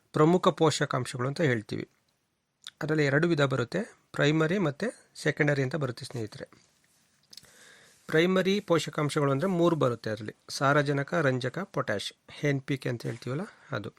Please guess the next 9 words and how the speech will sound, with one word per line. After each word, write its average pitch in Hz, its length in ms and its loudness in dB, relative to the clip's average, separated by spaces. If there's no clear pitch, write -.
ಇನ್ನು 139 500 -4
ನೆಕ್ಸ್ಟ್ 151 340 -2
ಬಿಟ್ರೆ 180 380 0
ಸೆಕೆಂಡರಿ 165 460 2
ಪೋಷಕಾಂಶಗಳು 143 640 -2
ಅಂತ 123 120 -4
ಬರುತ್ತೆ, 120 400 -4
ಕ್ಯಾಲ್ಸಿಯಂ, 151 680 0
ಮ್ಯಾಗ್ನೀಷಿಯಂ 143 720 -4